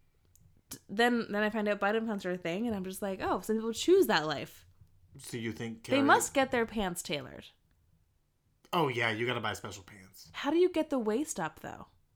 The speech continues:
Speaker 1: Th-, you have a huge zip, a huge zipper? Fly?
Speaker 2: Oh, my God.
Speaker 1: Right?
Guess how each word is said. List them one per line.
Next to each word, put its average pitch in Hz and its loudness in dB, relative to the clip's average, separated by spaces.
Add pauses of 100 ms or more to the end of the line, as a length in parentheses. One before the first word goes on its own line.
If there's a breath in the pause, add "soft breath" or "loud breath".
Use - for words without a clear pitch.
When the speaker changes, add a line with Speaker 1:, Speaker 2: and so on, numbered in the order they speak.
(1000)
Speaker 1:
Th-, 226 -4
you 233 0
have 233 0
a 226 6
huge 226 0
zip, 190 -2 (120)
a 190 0
huge 196 -2
zipper? 254 -4 (340)
Fly? 202 2
Speaker 2:
Oh, - -6
my 117 -10 (220)
God. 101 -12 (1080)
Speaker 1:
Right? 233 6